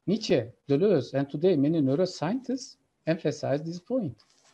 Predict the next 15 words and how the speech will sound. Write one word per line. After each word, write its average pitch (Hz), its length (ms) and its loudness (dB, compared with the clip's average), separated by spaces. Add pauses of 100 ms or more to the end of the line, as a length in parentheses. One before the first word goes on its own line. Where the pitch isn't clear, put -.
(680)
Cine 226 320 4
operations 214 720 0
like 151 240 4
shots, - 600 2
frames, 160 520 2
camera 160 440 2
angles, 156 560 0 (1120)
camera 165 380 0
movement, 156 720 0 (760)
montage, 160 600 2
and 143 120 2
lighting 214 560 -2 (500)
reach 233 360 -6
the 160 200 -4
audience 139 640 -2